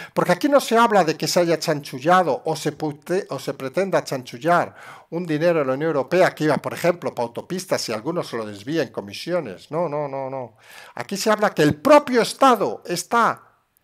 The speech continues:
interviniendo para manipular el dinero de la Unión Europea y distribuirlo a sus amigos en forma de comunidades y dejar a,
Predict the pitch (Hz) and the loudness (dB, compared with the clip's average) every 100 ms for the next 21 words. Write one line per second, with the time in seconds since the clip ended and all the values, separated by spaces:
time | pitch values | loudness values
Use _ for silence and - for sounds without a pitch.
0 | _ - 170 170 202 226 190 147 139 131 | _ -4 -4 0 2 2 2 -2 0 0
1 | 127 127 131 - _ _ _ _ _ _ | -2 -6 -8 -12 _ _ _ _ _ _
2 | 143 143 131 127 131 127 123 135 165 208 | 0 2 2 0 -2 -4 -6 -2 4 4
3 | 185 131 117 117 156 196 156 123 117 120 | 4 0 -4 -4 0 0 0 -2 -4 -4
4 | 185 185 175 175 131 147 - 226 240 - | -4 -2 -2 -2 -2 -2 0 2 4 2
5 | 254 254 302 294 220 135 98 - _ _ | 0 0 2 4 2 0 -2 -14 _ _
6 | 151 147 185 - 190 123 98 95 101 - | -6 -6 -8 -4 -4 -4 -8 -10 -10 -16
7 | - _ _ _ _ _ _ _ _ _ | -20 _ _ _ _ _ _ _ _ _
8 | _ _ _ _ _ - 107 - 185 117 | _ _ _ _ _ -20 -10 -2 -2 -2
9 | 107 143 117 113 143 110 80 82 87 92 | -6 -6 -10 -8 -10 -8 -8 -8 -14 -16
10 | - _ - - _ 170 160 175 - 247 | -20 _ -20 -20 _ -2 2 4 4 4
11 | 208 196 | 6 4